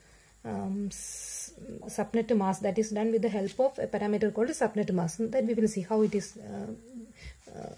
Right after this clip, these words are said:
it is to be done. So what we need is an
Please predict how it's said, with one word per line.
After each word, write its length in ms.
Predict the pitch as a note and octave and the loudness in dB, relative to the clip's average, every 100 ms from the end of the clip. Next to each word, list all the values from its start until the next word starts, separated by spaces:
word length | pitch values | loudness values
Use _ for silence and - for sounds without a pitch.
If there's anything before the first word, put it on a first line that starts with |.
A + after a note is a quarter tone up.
| - - A#3 - - | -16 -18 -18 -14 2
it 80 | |
is 120 | G#3+ - | 2 2
to 80 | |
be 160 | F3 F#3+ | -2 0
done. 260 | E3 F3+ - - - - - | 0 -2 -6 -18 -20 -20 -2
So 260 | C#4+ C#4+ C#4 | 4 6 8
what 280 | B3+ C4+ | 8 8
we 140 | F4+ F#4 | 8 6
need 300 | C#4+ D#4 E4 | 6 6 4
is 220 | D4 - | 4 2
an 120 | E4 | 0